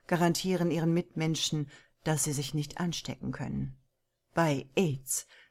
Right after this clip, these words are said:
gibt es so etwas nicht. Dort besteht die Ansteckungsgefahr bei jedem Infizierten. Also ist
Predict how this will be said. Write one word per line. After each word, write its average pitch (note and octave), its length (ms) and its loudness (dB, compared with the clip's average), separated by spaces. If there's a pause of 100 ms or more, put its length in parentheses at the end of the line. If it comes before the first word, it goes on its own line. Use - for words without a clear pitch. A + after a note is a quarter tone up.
(120)
gibt F#3+ 220 2
es D3 120 0
so E3+ 100 2
etwas D#3+ 380 -4
nicht. - 380 -8 (240)
Dort D#3 160 0
besteht F3+ 440 2
die E3+ 140 0
Ansteckungsgefahr D#3+ 1000 -2
bei D3+ 140 0
jedem E3 440 0
Infizierten. D#3 1000 -2 (440)
Also F3 260 8
ist - 260 2